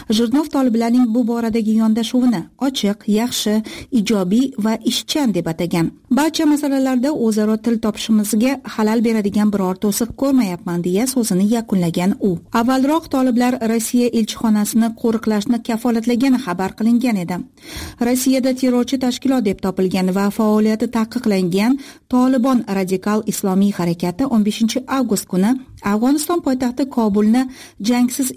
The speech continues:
ishg'ol qilib, keyinroq prezident saroyini egallab oldi. Prezident Ashraf G'ani yirik gumanitar halokatning oldini olmoqchi ekanini aytib, mamlakatni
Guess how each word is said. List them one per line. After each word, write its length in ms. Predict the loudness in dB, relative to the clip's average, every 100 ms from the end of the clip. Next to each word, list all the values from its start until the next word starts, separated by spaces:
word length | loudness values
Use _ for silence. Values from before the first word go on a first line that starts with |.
| -4
ishg'ol 360 | -4 -2 0 0
qilib, 200 | 0 -2 -2
keyinroq 400 | 0 0 2 0 0
prezident 400 | 0 0 2 0 0
saroyini 380 | 0 0 0 0
egallab 360 | 2 2 2 0
oldi. 180 | 0 0 -4 -8 -20 -20 -6
Prezident 480 | -2 0 2 2 2 0
Ashraf 280 | -4 -2 -2 0
G'ani 260 | 2 2 0 -2
yirik 260 | 0 -2 -4 -2
gumanitar 500 | 2 2 2 0 -2 -2
halokatning 600 | 0 0 0 -2 2 2 2
oldini 360 | 0 2 2 2 0
olmoqchi 460 | 2 0 -2 -6 -4 -4
ekanini 420 | -2 0 0 -2 -2
aytib, 280 | -2 0 -2 -4 -14 -8 0
mamlakatni 560 | 2 4 2 -2 -2